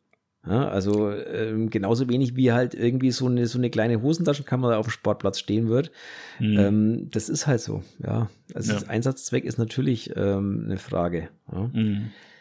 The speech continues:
Speaker 1: Aber es ist
Speaker 2: Spannend.
Speaker 1: auf jeden Fall ein, ein spannendes Thema. Ich glaub, da müssen wir uns, wir müssten uns mal so einen Leica-Enthusiasten einladen und vielleicht noch so einen, so einen Olympus-Vertreter oder so.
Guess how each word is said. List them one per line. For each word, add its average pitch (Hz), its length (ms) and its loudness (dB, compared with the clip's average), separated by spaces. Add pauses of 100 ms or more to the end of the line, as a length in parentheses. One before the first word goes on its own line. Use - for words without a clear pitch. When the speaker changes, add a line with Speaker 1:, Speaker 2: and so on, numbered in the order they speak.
(880)
Speaker 1:
Aber 127 140 4
es 156 160 4
ist 196 160 2
Speaker 2:
Spannend. 170 200 6
Speaker 1:
auf 160 60 8
jeden 180 140 4
Fall 214 200 4
ein, 147 140 2
ein 147 160 2
spannendes 185 520 2
Thema. 151 280 4
Ich 120 120 0
glaub, - 180 4
da 131 80 4
müssen 156 220 4
wir 190 80 4
uns, 175 160 2
wir 135 220 4
müssten - 280 0
uns 165 140 2
mal 147 120 4
so 131 120 0
einen 110 100 4
Leica-Enthusiasten 139 1080 0
einladen 147 480 2
und 131 100 0
vielleicht 120 400 0
noch 135 100 0
so 123 220 0
einen, 113 480 4
so 117 160 -2
einen 110 160 2
Olympus-Vertreter 120 1120 2
oder 135 120 4
so. 160 220 2